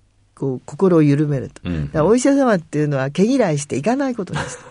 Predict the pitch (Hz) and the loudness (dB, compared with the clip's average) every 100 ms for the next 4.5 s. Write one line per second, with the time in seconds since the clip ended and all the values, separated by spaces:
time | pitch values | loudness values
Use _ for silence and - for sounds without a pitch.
0 | - 202 131 - 135 135 - - 135 107 | -10 0 0 2 0 0 -2 -10 -4 0
1 | 101 98 110 123 135 156 196 180 147 - | 0 -2 -4 0 2 2 2 2 2 2
2 | 143 151 143 - 370 381 330 214 175 151 | 2 4 2 4 2 2 2 -2 -2 -6
3 | 156 160 85 82 76 311 320 302 311 - | -6 -2 -2 0 2 4 6 6 2 0
4 | 170 185 156 147 - | -2 0 -2 -4 -6